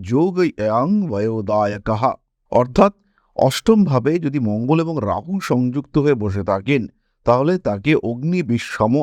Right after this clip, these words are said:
আখ্যায়িত করা হয় এবং এই যোগ অত্যাধিক ভয় দান করে থাকেন। এর ফলে ভয়, বিপদ, আকস্মিক কষ্ট সৃষ্টি হতে পারে।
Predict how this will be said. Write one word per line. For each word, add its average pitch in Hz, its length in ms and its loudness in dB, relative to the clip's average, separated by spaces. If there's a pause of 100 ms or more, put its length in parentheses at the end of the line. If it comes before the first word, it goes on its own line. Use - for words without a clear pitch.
আখ্যায়িত 107 560 -2
করা 101 400 -2
হয় 123 280 2 (300)
এবং 123 280 0
এই 139 320 2 (400)
যোগ 135 280 2 (440)
অত্যাধিক 170 760 0 (120)
ভয় 117 340 2
দান 110 240 -2
করে 101 200 -2
থাকেন। 101 500 -2 (460)
এর 127 160 6
ফলে 110 300 -2
ভয়, 104 420 2
বিপদ, 123 480 -2 (100)
আকস্মিক 190 560 -4
কষ্ট 107 340 0 (140)
সৃষ্টি - 480 -4
হতে 98 260 -2
পারে। 107 360 0